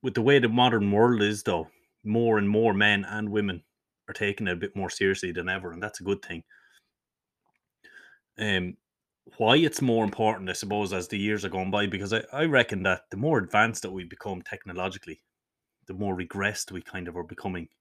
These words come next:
with our coping mechanisms for the speed that things are coming at us. Like, there are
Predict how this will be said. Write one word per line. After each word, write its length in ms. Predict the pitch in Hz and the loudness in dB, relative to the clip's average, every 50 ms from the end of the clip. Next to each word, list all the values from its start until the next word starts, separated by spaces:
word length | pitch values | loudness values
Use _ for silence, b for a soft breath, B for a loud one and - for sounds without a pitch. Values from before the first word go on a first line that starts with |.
| b b b b b b b b b b b b b _ | b b b b b b b b b b b b b _
with 120 | 98 95 90 | -8 -8 -8
our 60 | 82 | -8
coping 400 | - - - 98 107 - 104 98 | -6 -4 -4 -4 -4 -4 -6 -6
mechanisms 540 | 90 87 - 95 87 82 80 85 80 - - | -6 -6 -8 -10 -14 -14 -14 -16 -16 -16 -14
for 240 | - - 95 95 | -8 -6 -4 -4
the 80 | 87 90 | -4 -4
speed 520 | - - - - - 92 92 101 107 98 | -6 -10 -10 -10 -10 -8 -8 -8 -8 -8
that 160 | 90 95 87 - | -10 -10 -12 -12
things 200 | - 90 82 92 | -12 -10 -10 -10
are 40 | |
coming 220 | - - 90 85 85 | -10 -10 -10 -8 -8
at 120 | 90 82 | -10 -10
us. 200 | 85 85 - - b b b b b b b b b b b b b _ _ | -12 -14 -16 -18 b b b b b b b b b b b b b _ _
Like, 140 | - 87 - | -10 -8 -6
there 140 | - 90 90 | -6 -6 -6
are 120 | 85 | -8